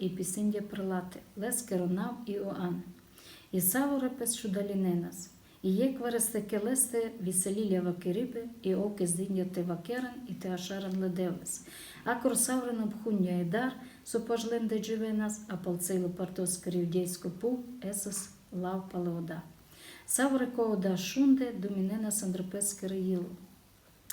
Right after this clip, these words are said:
Ко ейла када чавору, але раєс керувас, есес прелесте. Захарія одатле і аноскеро,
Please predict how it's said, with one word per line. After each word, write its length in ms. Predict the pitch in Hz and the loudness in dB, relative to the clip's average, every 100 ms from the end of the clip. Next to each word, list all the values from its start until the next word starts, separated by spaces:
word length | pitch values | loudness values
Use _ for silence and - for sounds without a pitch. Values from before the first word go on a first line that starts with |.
| - | -14
Ко 260 | - 285 - | -2 0 2
ейла 260 | 202 190 190 | 2 4 2
када 360 | - 185 190 | 0 0 0
чавору, 520 | 185 - 190 196 185 - - - - - - | 0 -2 -2 0 0 -2 -10 -20 -20 -20 -6
але 380 | 175 175 175 180 | 2 4 6 4
раєс 400 | 180 190 196 - | 4 2 2 0
керувас, 560 | 185 180 190 269 - - | 0 0 2 0 -2 -6
есес 300 | 190 185 185 | -6 -2 -2
прелесте. 680 | - 185 185 175 175 - - - - - - - | -2 -2 0 2 0 -4 -8 -14 -20 -20 -20 -6
Захарія 640 | 175 196 196 262 269 247 | 0 2 2 2 2 2
одатле 580 | 226 196 214 247 233 220 | 2 2 0 0 -2 -2
і 220 | 220 214 | -2 0
аноскеро, 720 | 190 185 233 262 - 240 226 | 2 4 4 2 2 -2 -4